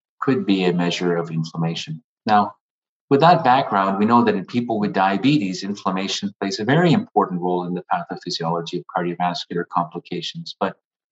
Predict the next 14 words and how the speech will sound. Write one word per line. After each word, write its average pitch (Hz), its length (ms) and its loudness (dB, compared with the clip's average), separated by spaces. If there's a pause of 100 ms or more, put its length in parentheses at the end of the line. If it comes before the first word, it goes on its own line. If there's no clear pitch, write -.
(160)
whether 107 340 4
N 104 180 2
L 92 140 4
R, 95 400 4 (380)
uh, 87 260 -8 (180)
identifies 92 640 0
people 87 380 -4
at 82 80 -4
higher 90 360 0
risk 87 360 -2
has 87 160 -8
not 90 260 0
yet 87 240 -2 (100)
been 85 220 -6